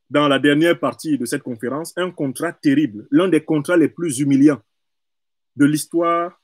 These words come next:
du Cameroun, de l'histoire économique du Cameroun, avec un groupe américain. Nous en parlerons dans la dernière partie et vous verrez que c'est la raison pour laquelle ce type-là ne peut pas aspirer à être président de la République du Cameroun.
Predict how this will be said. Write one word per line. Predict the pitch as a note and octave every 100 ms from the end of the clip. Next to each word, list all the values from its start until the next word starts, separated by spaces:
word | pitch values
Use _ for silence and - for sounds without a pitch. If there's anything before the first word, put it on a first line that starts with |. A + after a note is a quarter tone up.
| _
du | A2+ G#2+
Cameroun, | G#2+ G#2 A2
de | A#2+
l'histoire | C#3+ - F3
économique | D3 C3 A#2+ C3+
du | A#2
Cameroun, | A2 G#2 A#2 D#3 _ _ _ _ _
avec | B2+ D3 D#3
un |
groupe | C#3+ D3 C3+
américain. | G#2+ G2 - G2+ _
Nous | F3 G3+
en | D3
parlerons | D#3 D#3+ F3
dans | F#3+ D#3
la | C3+
dernière | B2+ C#3 D#3 E3
partie | A#2+ G#2 A#2+ B2
et |
vous | E3+ E3+
verrez | D#3+
que | F3+
c'est | E3 D#3
la | C#3
raison | C#3+ F#3+
pour | - D#3
laquelle | B2 F3
ce | F3 A3
type-là | - D#3+ D#3 F#3 _ _ _ _ _ _ _ C3
ne | D3
peut | F#3+
pas | F#3+ F3
aspirer | C#3 - C#3+ D3+ E3+
à | C3
être | D3+
président | - B2 A#2 C#3+
de |
la | A#2
République | G#2 A2 A#2+
du | A2+
Cameroun. | G2+ G#2+